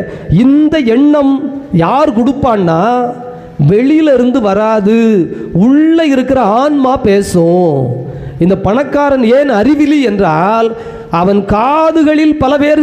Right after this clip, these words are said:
ஓதினார்கள், "நீ பெரிய ஆளுப்பா, ஏ அப்பா எவ்வளவு சேர்த்துட்ட"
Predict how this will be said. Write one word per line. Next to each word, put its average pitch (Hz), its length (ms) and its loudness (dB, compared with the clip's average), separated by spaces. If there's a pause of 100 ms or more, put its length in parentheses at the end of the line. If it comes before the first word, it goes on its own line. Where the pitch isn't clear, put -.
(120)
ஓதினார்கள், 285 680 0 (760)
"நீ 175 80 0 (160)
பெரிய 247 200 0 (100)
ஆளுப்பா, 240 320 0 (680)
ஏ 160 120 2 (160)
அப்பா 233 200 -2 (340)
எவ்வளவு 233 300 0 (100)
சேர்த்துட்ட" 247 360 -2